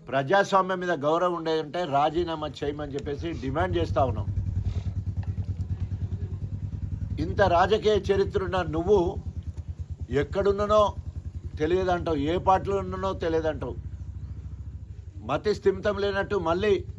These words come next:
సంవత్సరం కిందనే రేవంత్ సమక్షంలో చేరినానంటావు. మళ్ళొకసారి సంవత్సరంన్నర నుండి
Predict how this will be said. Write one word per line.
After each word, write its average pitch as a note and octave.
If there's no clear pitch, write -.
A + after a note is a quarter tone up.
సంవత్సరం G3
కిందనే G3
రేవంత్ F3+
సమక్షంలో F#3
చేరినానంటావు. F3
మళ్ళొకసారి F#3
సంవత్సరంన్నర F#3
నుండి E3+